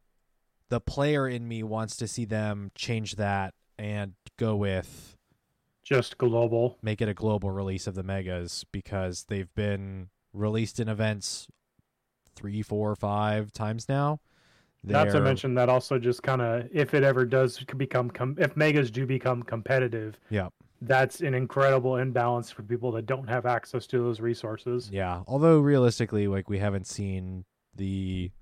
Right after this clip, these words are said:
Speaker 1: we haven't seen the base forms perform well enough of any of those Pokemon.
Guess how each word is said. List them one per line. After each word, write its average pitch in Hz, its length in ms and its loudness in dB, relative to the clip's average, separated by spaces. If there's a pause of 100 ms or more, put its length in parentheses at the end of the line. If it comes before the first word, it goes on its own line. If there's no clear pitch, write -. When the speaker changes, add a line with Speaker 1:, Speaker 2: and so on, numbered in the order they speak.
(1160)
Speaker 1:
we 143 100 4
haven't 147 180 6
seen 170 180 0
the 131 80 4
base 110 320 0
forms 135 400 2
perform 135 680 2
well 131 200 2
enough 135 280 0
of 104 140 0
any 104 240 -2
of 117 80 -2
those 127 180 2
Pokemon. 131 580 0